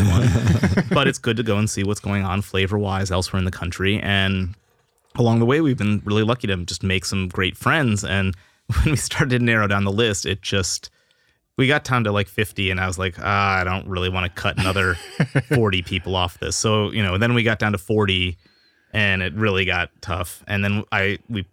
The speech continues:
Speaker 1: implemented a few criteria, and I got down to twenty-five, and I said, "I'm done. Like, we're gonna do twenty-five
Speaker 3: <laughs>
Speaker 1: collaborations. We can make it work."
Speaker 3: Oh, so you've snuck in. Actually, it's, it's not just two a month. There's a two a month plus a bonus.
Speaker 1: It's really
Speaker 2: Fine.
Speaker 1: twenty-six. Yeah, it's a baker's dozen on each. So, yeah, yeah, I think we'll be at twenty.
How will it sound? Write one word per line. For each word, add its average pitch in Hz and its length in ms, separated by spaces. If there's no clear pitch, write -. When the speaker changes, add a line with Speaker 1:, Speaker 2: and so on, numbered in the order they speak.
Speaker 1:
implemented 110 400
a - 20
few 107 140
criteria, 98 560
and 92 80
I 92 40
got 92 120
down 92 100
to 92 60
twenty-five, 95 560
and 104 80
I - 20
said, 92 340
"I'm 107 120
done. 113 400
Like, 113 140
we're - 120
gonna - 280
do 117 60
twenty-five 113 380
Speaker 3:
<laughs> 202 40
Speaker 1:
collaborations. 117 1160
We 107 80
can 104 120
make 101 140
it 107 80
work." - 260
Speaker 3:
Oh, 160 100
so - 140
you've 135 160
snuck 165 280
in. 131 140
Actually, 113 520
it's, - 300
it's - 140
not 143 160
just - 180
two 113 140
a 104 40
month. 98 200
There's 117 220
a - 20
two - 160
a 156 60
month 123 240
plus - 400
a 127 80
bonus. 127 440
Speaker 1:
It's 139 140
really 160 160
Speaker 2:
Fine. 131 80
Speaker 1:
twenty-six. 107 560
Yeah, 110 60
it's 98 80
a 101 60
baker's 95 340
dozen 90 260
on 90 220
each. 87 140
So, 120 140
yeah, 123 560
yeah, 95 140
I 110 120
think 156 200
we'll 156 100
be 120 120
at - 80
twenty. 107 320